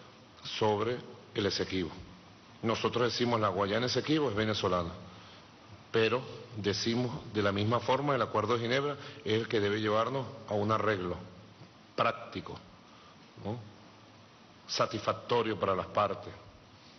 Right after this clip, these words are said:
y por la vía de la diplomacia de la paz, del diálogo.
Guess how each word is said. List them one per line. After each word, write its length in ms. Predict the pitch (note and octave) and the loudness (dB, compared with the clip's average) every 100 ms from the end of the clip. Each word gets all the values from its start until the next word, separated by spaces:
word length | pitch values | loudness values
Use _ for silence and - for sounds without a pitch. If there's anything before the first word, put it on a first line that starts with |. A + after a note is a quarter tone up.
| - - - - | -20 -20 -14 -4
y 60 | |
por 200 | G2+ A#2 | 0 2
la 100 | G#2 | 4
vía 140 | G2 G#2+ | 2 2
de 40 | |
la 80 | A#2 | 0
diplomacia 640 | A2 E2+ F#2+ G2+ G2+ B2+ A2+ - - | 0 -2 0 0 2 -2 -2 -10 -8
de 160 | G#2+ G#2 | 0 2
la 140 | F2+ | 4
paz, 280 | F#2 F2 - - - - - - - - - - - - - - - - - - - - - - A2+ | 2 0 -8 -12 -20 -20 -20 -20 -20 -20 -20 -20 -20 -20 -20 -20 -20 -20 -20 -20 -20 -20 -20 -14 -4
del 160 | F#2+ | -2
diálogo. 340 | F#2+ F#2+ F#2 | 2 2 2